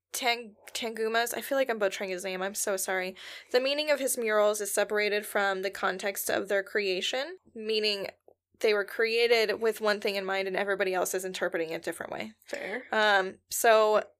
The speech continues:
Speaker 1: it, Tanguma's main thing that he wanted to do was tell a story of peace and environmental control after times of war and pollution. Um, but people focus on the grim imagery, but not the rainbow imagery.
Speaker 2: No way.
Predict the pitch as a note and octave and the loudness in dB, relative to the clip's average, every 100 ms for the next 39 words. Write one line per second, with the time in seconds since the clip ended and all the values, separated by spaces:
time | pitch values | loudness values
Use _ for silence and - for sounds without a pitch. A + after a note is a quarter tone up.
0 | - G#3 G#3 - B3 A3+ D4 D#4+ D4+ D4 | -2 -2 -2 -4 -4 -4 -2 2 2 2
1 | - - _ A#3 G#3+ G#3 G#3+ G#3+ - - | -4 -12 _ -4 -2 0 0 0 -2 -4
2 | G#3 G3 G#3 A3+ G3+ F#3 F#3+ F#3 F3+ F3+ | -2 -2 -2 -2 0 -2 0 2 2 0
3 | F#3 F#3 F#3 - G#3 G#3+ - G#3+ G3+ - | 2 4 2 2 2 2 0 0 0 -4
4 | - C4 B3 - A3 G#3 G#3 G#3 A#3 A#3 | -10 -8 -6 -4 -4 -4 -2 0 0 -2
5 | A3 A3 A#3+ A#3+ - G3 F#3+ F#3+ F#3+ G3 | -4 -8 -8 -6 0 2 2 0 -2 -2
6 | - F#3 F#3 G3 E3+ E3+ E3+ G#3+ A3 B3+ | -2 -6 -8 -8 -4 -2 -2 -2 0 4
7 | - - G#3+ - - - - - - - | 4 2 -8 -16 -20 -18 -18 -16 -18 -4
8 | G3+ G3+ F#3 G#3 G3+ - A#3+ A3+ A#3 A3 | 2 4 4 2 0 0 -2 0 2 4
9 | G#3 G#3+ G#3 F#3+ F#3+ F#3 - A#3 A#3+ A#3+ | 2 0 -2 0 0 0 -2 -2 0 2
10 | A#3+ A3+ A3+ - G#3+ F#3+ A3 - G#3+ G#3+ | 2 2 -2 -2 0 0 0 -6 -6 -6
11 | G3 F#3+ G3+ G#3 F#3+ E3+ D#3 C#3+ D3 D#3+ | -6 -6 -6 -4 -4 -4 -6 -10 -8 -8
12 | D3 F#3 - _ _ _ - A3+ G#3+ G#3 | -8 -12 -16 _ _ _ -16 -12 -10 -10
13 | G3 A3 | -10 -12